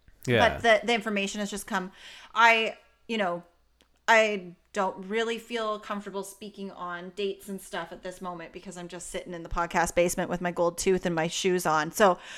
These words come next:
Speaker 2: I haven't really, um, prepared for this, but
Speaker 1: Mm-hmm.
Speaker 2: I don't think you missed it. I think it's just been a little bit long, and I think it is kind of funny. I've been seeing a lot of really great skits on TikTok and stuff where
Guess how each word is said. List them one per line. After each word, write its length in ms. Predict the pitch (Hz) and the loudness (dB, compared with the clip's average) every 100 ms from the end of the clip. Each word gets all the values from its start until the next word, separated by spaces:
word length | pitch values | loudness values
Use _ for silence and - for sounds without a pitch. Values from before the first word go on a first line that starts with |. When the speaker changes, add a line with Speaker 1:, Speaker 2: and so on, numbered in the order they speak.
| - - - - | -16 -16 -8 10
Speaker 2:
I 140 | 254 247 233 | 12 12 10
haven't 480 | 247 220 214 185 - - | 6 4 2 -2 -12 -8
really, 420 | 208 202 190 180 | -4 -2 -2 -4
um, 360 | 170 160 151 127 - | -4 -6 -12 -18 -14
prepared 480 | - 220 262 196 - - | -8 -2 2 0 -2 -12
for 120 | - 208 | -4 -2
this, 300 | 175 165 - | -2 -4 -4
but 280 | 220 180 - _ _ _ _ _ 139 | 2 2 2 _ _ _ _ _ -6
Speaker 1:
Mm-hmm. 320 | 135 127 95 73 | -4 -4 -6 0
Speaker 2:
I 60 | 240 | 2
don't 180 | 285 294 | 2 0
think 160 | 302 | -2
you 60 | 311 | 0
missed 240 | 269 254 | 0 2
it. 40 | 269 | 2
I 80 | |
think 160 | 247 226 | 2 -2
it's 120 | 220 | -6
just 160 | 214 - | -10 -8
been 100 | 214 | -4
a 80 | 202 | -2
little 160 | 196 | 0
bit 160 | 196 - | -2 0
long, 340 | 202 208 208 208 | 4 4 2 -4
and 120 | 196 | -6
I 40 | |
think 280 | 190 214 208 | -6 -10 -8
it 160 | 226 - | -8 -6
is 240 | 196 190 | -6 -6
kind 220 | - 196 | -6 -6
of 80 | 185 | -6
funny. 560 | - 185 185 185 196 _ _ - - | -4 -4 -2 -8 -12 _ _ -20 -14
I've 40 | 208 | -6
been 120 | 220 | -4
seeing 260 | 208 214 208 | -4 -2 0
a 60 | |
lot 160 | 202 202 | 2 0
of 80 | 196 | 0
really 180 | 202 | -4
great 420 | 196 202 190 - - | -2 -2 -2 -6 -10
skits 460 | - - 214 - | -6 0 0 0
on 160 | 208 190 | -2 -2
TikTok 580 | - 208 - 202 185 190 | -4 -8 0 2 2 -2
and 120 | 175 | -6
stuff 320 | - 185 - | -2 -2 -2
where 280 | 180 180 | -4 -4